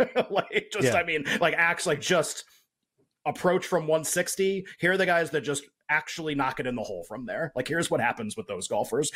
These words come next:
Speaker 1: when they're at their best, right? Um, the other thing that those four golfers share, aside from some profile stuff, uh, they had all had a really strong finish in this tournament previously,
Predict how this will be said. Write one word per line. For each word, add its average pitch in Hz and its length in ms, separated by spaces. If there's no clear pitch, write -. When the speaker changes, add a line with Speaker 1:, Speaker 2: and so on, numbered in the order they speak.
Speaker 1:
when 156 140
they're 143 140
at 127 120
their 104 120
best, - 380
right? 113 260
Um, 113 460
the 139 140
other 147 160
thing 143 200
that 135 140
those 131 200
four 131 200
golfers 123 320
share, 135 420
aside 117 260
from 110 160
some 123 380
profile 131 460
stuff, 156 420
uh, 104 400
they 131 120
had 127 100
all 120 460
had 127 140
a 110 120
really 139 400
strong 135 320
finish 139 420
in 127 80
this 120 160
tournament 113 360
previously, 185 680